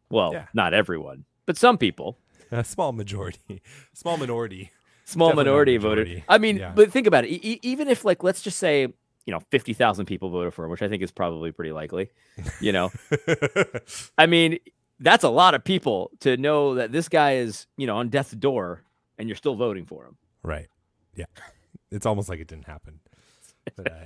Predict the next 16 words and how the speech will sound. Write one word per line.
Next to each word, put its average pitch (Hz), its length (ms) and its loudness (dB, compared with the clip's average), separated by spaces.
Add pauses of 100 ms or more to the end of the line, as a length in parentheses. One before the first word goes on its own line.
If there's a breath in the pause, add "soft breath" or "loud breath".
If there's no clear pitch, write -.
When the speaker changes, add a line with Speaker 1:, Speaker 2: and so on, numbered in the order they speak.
Speaker 2:
A 147 140 -6
D 170 100 0
is 127 120 -2
really 131 200 0
trying 117 200 -4
to 110 60 -4
get 104 120 -4
us 98 100 -8
kicked - 260 -8
off. 98 220 -2
If 117 160 -10
we 156 400 -4
get 131 220 0
one 135 360 -2
more 131 260 0
flag, 92 800 -4